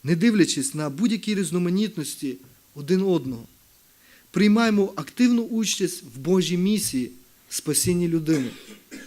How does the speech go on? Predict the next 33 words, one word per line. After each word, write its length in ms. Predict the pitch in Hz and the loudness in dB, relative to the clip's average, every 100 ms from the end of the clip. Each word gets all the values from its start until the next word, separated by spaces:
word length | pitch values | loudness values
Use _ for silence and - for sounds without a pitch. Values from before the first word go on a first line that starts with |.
| - - - - - | -20 -20 -20 -12 2
А 100 | 170 | 6
на 100 | 190 | 6
закінчення 580 | 214 - 269 - 190 | 6 6 6 6 4
я 120 | 175 175 | 2 2
хочу 360 | 202 185 175 | 4 4 2
всіх 360 | 135 - 226 - | 0 -2 -4 -2
вас 320 | 202 165 - | -2 -2 -6
благословити 640 | 156 147 165 190 196 202 165 | -8 -4 -2 0 0 0 -2
словами 400 | - 170 190 175 | -4 -4 -2 -4
з 80 | |
Писання, 480 | - 160 - 185 151 | -6 -6 -2 -2 -2
які, 340 | 139 - 151 131 - - - | -4 -2 -4 -4 -10 -20 -10
знову 260 | 123 185 | -2 0
ж 80 | 185 | 0
таки, 220 | 160 - | -4 -6
відображають 680 | 143 139 147 151 180 165 - | -4 -2 0 0 0 -2 -4
нам 220 | 156 147 135 - _ | -6 -6 -8 -18 _
триєдиного 760 | - 139 160 156 214 160 147 143 - - - - - | -8 -2 0 2 0 0 -2 -4 -8 -20 -20 -20 -4
Бога. 320 | 135 139 113 - _ _ _ _ - | 0 0 -2 -12 _ _ _ _ -14
А 80 | 131 | -4
благодать 480 | 156 175 190 202 | 0 0 2 2
Господа 460 | 156 180 180 151 139 | 2 -2 -4 -6 -6
нашого 380 | 139 135 - 127 | -6 -6 -8 -10
Ісуса 420 | 135 - 185 175 | -10 -8 -8 -8
Христа 540 | - 143 - - 113 117 _ - - - | -12 -12 -14 -14 -16 -16 _ -20 -20 -12
і 60 | |
любов 400 | 123 123 135 123 - - _ _ | -8 -4 -2 -4 -6 -20 _ _
Бога 220 | 160 165 | -6 0
Отця 340 | 180 - 143 135 | 0 -2 -6 -4
і 60 | |
єднання 380 | 123 120 123 123 | -6 -4 -4 -4
Святого 440 | - 123 110 139 | -8 -10 -10 -8
Духа 340 | 127 120 110 | -8 -12 -14